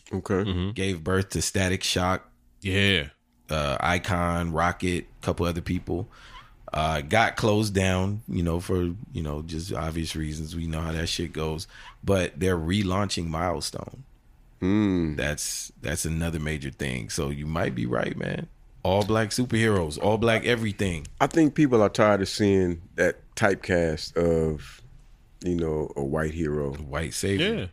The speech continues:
Speaker 1: And
Speaker 3: Yeah.
Speaker 1: because there's nothing really behind it other than just the whiteness of it. There's no cultural, you know
Speaker 2: Nah.
Speaker 1: what I'm saying? 'Cause you can't go, I mean,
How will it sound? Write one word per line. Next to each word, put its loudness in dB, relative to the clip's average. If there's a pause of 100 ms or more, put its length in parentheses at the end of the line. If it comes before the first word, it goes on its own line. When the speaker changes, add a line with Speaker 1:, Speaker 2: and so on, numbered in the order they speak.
Speaker 1:
And 0
Speaker 3:
Yeah. 0
Speaker 1:
because 4
there's 4
nothing 4
really 4
behind 4
it 2
other 2
than 2 (120)
just -2
the 0
whiteness 0
of 0
it. -2
There's 0
no 4
cultural, 0 (640)
you -2
know 2
Speaker 2:
Nah. 0
Speaker 1:
what 0
I'm -4
saying? 2
'Cause 4
you 4
can't 6
go, 0 (180)
I 2
mean, 6